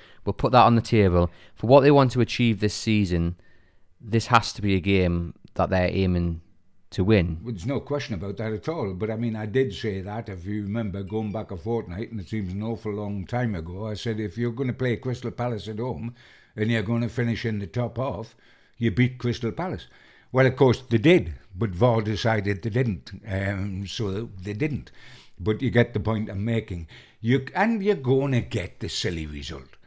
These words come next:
Speaker 2: You know, I mean, for goodness sake, we drew at home to Man City. We weren't expecting that. We drew at home to Palace. We weren't expecting that. But we thought we'd lose to City and beat Palace.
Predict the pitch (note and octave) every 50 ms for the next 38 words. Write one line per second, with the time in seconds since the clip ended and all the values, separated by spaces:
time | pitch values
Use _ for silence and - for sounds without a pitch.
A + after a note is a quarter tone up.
0 | - _ _ _ - - C#3+ C3 D#3 E3+ C#3+ B2+ B2 - - C#3+ E3 F#3 F#3 F3+
1 | C#3+ - - D#3 C#3+ F3+ F3 D#3+ D#3 D3 - C#3+ C3+ B2+ B2+ B2 B2 A#2 G#2+ B2
2 | B2+ B2 A#2+ A2 A2+ A#2 A#2 A2+ A#2 A#2 G#2+ G#2+ A2+ A#2 A2+ G#2 - E3 F3+ F3+
3 | D#3+ A#2 G2+ G#2 A2 B2+ C#3 C3+ B2 B2 G#2+ - - - B2 A2 - - A#2 D3
4 | E3+ C3 - - - A2 A2+ G2+ A#2+ C3 C3 A#2+ A2+ A2+ A#2 A2+ A2 F#2+ A2+ -
5 | - E3 F3 F#3 E3 B2+ - A2+ G#2 G#2 G#2+ G#2+ G#2+ G2 G#2 F#2+ - - - F#2
6 | E2+ - F#2 F#2 F2 D#2+ D#2+ - _ _ G#2+ F#2+ - - B2 - - B2+ B2 B2
7 | B2+ C3 A2+ G#2 A#2+ C3+ D#3 E3+ D#3 B2 - - A2 F2+ - - C3 A#2 - E2+
8 | G2 G#2+ A#2 A#2+ B2 A#2 G#2 C3+ C3 B2+ - - D3+ F3+ E3+ G#2 -